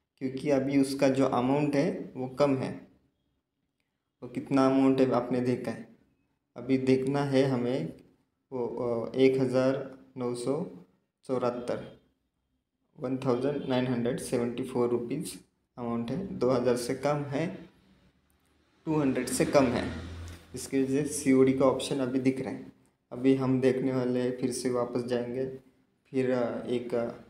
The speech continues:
नया item उसमें डालेंगे, फिर देखेंगे क्या होता है कि सीओडी का जो ऑप्शन है, एक amount से बढ़ाया, तो क्या होते हैं, पहले देखते हैं। अभी और एक नया item add कर दिया है,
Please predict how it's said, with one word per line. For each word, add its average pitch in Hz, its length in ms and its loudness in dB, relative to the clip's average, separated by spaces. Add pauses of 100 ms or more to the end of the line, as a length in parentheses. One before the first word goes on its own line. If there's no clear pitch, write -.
(580)
नया 123 240 0
item 120 320 -2
उसमें 120 260 -2
डालेंगे, 120 380 0 (1120)
फिर 139 140 0
देखेंगे 135 580 4
क्या 127 120 6
होता 113 260 0
है - 80 -10 (760)
कि 127 160 -6
सीओडी 131 540 2
का 135 260 2
जो 127 280 0
ऑप्शन 127 520 -4
है, 127 380 -4 (200)
एक 127 160 -8
amount 123 300 -2
से - 120 -6
बढ़ाया, 120 360 -2 (520)
तो - 200 -16
क्या 127 160 2
होते 123 320 -2
हैं, 170 340 -4
पहले 120 220 -4
देखते 113 340 -6
हैं। - 160 -12 (1080)
अभी 135 140 4
और 135 260 4
एक 147 120 4
नया 143 280 2
item 135 260 2
add 127 340 0
कर 127 120 4
दिया 127 280 2
है, 127 380 -2